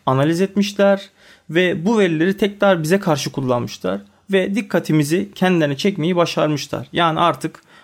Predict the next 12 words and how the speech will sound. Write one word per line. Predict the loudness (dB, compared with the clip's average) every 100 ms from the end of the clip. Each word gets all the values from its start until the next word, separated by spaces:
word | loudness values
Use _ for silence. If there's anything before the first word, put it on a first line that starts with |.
| _
o | -4 -2
bildirim | -2 0 2 2
butonuna | 0 0 0 0 -2 -4 -12 _ _
biz | -8 -2
defalarca | 0 2 2 2 0
tıklıyoruz. | -2 -6 -4 -2 -2 -8
Çünkü | -6 -6 -6
kırmızı | -6 -2 0 0 0
renk | -2 -2
ve | -4 -4
dikkatimizi | -6 -8 -6 -6 -8
çekiyor. | -10 -8 -8 -10